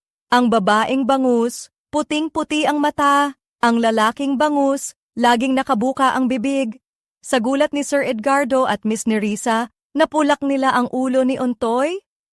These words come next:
Sir Edgardo, "Loko kang bata ka, naninilip ka no? Natapo ng mga isdang dilis."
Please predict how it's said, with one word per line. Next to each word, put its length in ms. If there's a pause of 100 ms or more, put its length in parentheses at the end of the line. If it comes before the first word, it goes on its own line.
(120)
Sir 320
Edgardo, 640 (560)
"Loko 320
kang 160
bata 320
ka, 400
naninilip 560
ka 80
no? 320 (240)
Natapo 480
ng 160
mga 240
isdang 400
dilis." 560